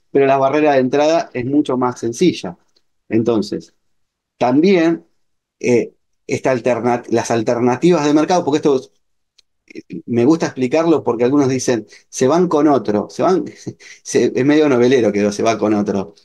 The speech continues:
este, medio, medio arjonero. Este, <laughs> eh, queda como, "Bueno, ¿y cuál es el valor? Otro pasó menos". Entonces,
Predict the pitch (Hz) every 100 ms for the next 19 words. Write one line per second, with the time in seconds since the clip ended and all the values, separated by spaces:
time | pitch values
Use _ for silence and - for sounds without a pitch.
0 | _ - 117 113 120 110 107 98 76 117
1 | 127 123 107 131 131 - 123 120 101 95
2 | _ _ _ _ 127 120 120 - 143 113
3 | 104 - - - _ - 139 _ - 156
4 | 143 139 127 120 113 165 165 160 190 196
5 | 160 139 170 202 120 - - 143 - 170
6 | 170 143 135 160 175 123 104 104 117 123
7 | 113 104 101